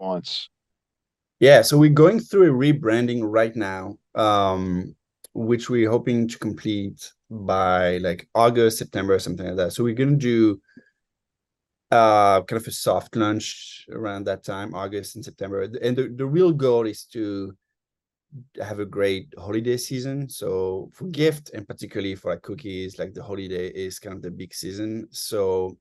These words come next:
Speaker 2: um, you know, I'm hoping to, uh, make, uh, to, to get into specific, like, ten thousand dollars of sale in the month of December. Um, and so after that, kind of keep, um, you know, growing.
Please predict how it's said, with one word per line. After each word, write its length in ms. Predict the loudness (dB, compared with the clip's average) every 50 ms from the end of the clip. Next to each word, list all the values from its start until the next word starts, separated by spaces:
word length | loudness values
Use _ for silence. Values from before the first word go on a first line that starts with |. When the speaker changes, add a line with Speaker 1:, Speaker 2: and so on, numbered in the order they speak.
| _
Speaker 2:
um, 540 | -14 -12 -10 -10 -10 -10 -10 -10 -10 -12 -14 _ _ _ _ _ _ _ _ _ _ _ _
you 100 | -12 -12
know, 100 | -10 -10
I'm 180 | -12 -14 -14
hoping 400 | -14 -16 -16 _ -12 -12 -12 -14
to, 560 | -14 -16 -12 -10 -8 -8 -8 -8 -8 -10 -12 _ _ _ _ _ _ _ _ _ _ _ _ _ -6
uh, 300 | -4 -2 0 0 -2 0
make, 240 | 0 -2 -2 -4 _ _
uh, 520 | -6 -2 0 2 2 4 2 2 0 -2 -4 _ _
to, 240 | _ -10 -10 -10 -10
to 120 | _ -12 -6
get 160 | -4 -4 -4
into 200 | -4 -6 -8 -10 -12
specific, 500 | -10 _ -12 -10 -10 -8 -8 -8 -6 -6
like, 140 | -8 -6 _
ten 160 | -8 -8 -6
thousand 320 | -4 -2 -2 -2 -4 -4
dollars 400 | -4 -4 -2 -2 -4 -4 -6 -8
of 120 | -14 -14 -14
sale 460 | -8 -6 -4 -2 0 0 0 -2 -2
in 200 | -4 -8 -12 -12
the 80 | -12
month 280 | -10 -10 -12 -12 -14 _
of 100 | -18 -16
December. 800 | -16 -16 -14 -10 -6 -4 -2 0 0 2 2 0 0 -2 -4 -6
Um, 400 | -6 -6 -6 -6 -8 -10 -12 -14 _
and 260 | -16 -14 -12 -12 -12
so 300 | -12 -10 -8 -6 -6 -4
after 300 | -6 -8 -10 -12 _ -12
that, 260 | -6 -6 -6 -6 -6 _
kind 140 | -14 -14
of 100 | -14 -14
keep, 260 | _ -16 -14 -14 -14 -14 _ _ _ _ _ _ _ _ _ _ _ _ -18 _
um, 480 | -14 -14 -12 -12 -12 -12 -14 -14 -16 _ _ _ _ _
you 80 | -18 -16
know, 200 | -16 -16 -18 _ _ _ _ _ _ _ _ _
growing. 460 | -8 -4 -2 -2 -2 -2 -6 -10 -16